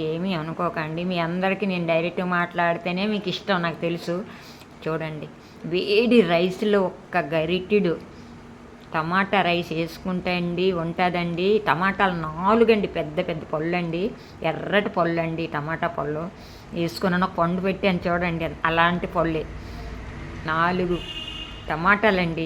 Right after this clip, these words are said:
ఎర్రటివి. కాకపోతే అది అన్నీ చెయ్యాలంటే తెల్లవారు ఏడు గంటలకు కదండి, నేను అన్నీ తీయలేను కదా వీడియో. అన్నీ తీయాలంటే రెండు మూడు వీడియోలు అవుతాయండి రోజుకి,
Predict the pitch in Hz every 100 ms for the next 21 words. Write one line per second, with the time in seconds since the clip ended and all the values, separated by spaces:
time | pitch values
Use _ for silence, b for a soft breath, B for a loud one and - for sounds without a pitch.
0 | 160 - 160 180 180 170 180 - B B
1 | B - 156 - 185 190 170 170 202 202
2 | 190 196 185 185 180 190 165 160 185 196
3 | 175 175 165 165 185 185 180 170 165 165
4 | 170 165 160 165 196 190 175 185 196 180
5 | 165 156 170 175 170 160 B B B 156
6 | 170 214 240 220 220 214 208 202 254 226
7 | 180 190 202 196 175 175 190 226 202 196
8 | 196 175 165 160 180 175 -